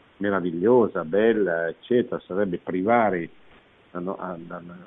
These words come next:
dalla nostra vista qual-, una de-, una caratteristica tra le più belle del, del, del creato. Eh,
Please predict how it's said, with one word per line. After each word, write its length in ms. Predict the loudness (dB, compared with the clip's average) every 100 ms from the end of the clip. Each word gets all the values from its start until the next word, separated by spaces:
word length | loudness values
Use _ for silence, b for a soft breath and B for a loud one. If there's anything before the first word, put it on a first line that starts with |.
| -20
dalla 200 | -20 -20
nostra 420 | -8 -6 -4 -2 -2
vista 460 | -2 -10 -10 -10
qual-, 240 | -10 -12 -12
una 240 | -10 -10 -10
de-, 200 | -14 -20 _ _ _ _ _ _ _ _ -20 _
una 160 | -18 -12
caratteristica 1040 | -6 -4 -2 0 4 2 0 -8 -8 -12 -12 _ _ _ _
tra 120 | -8
le 120 | -8
più 200 | -4 -2
belle 520 | -2 -6 -10 -12 -14 -16 _ _ _
del, 580 | -10 -10 -8 -8 -10 -14 -18
del, 320 | -18 -16 -16
del 160 | -16 -16
creato. 460 | -14 -14 -12 -16 -20 _ _ _ _ _ _ _ _ _ _ _ _ _ -14
Eh, 720 | -10 -8 -8 -10 -14 -16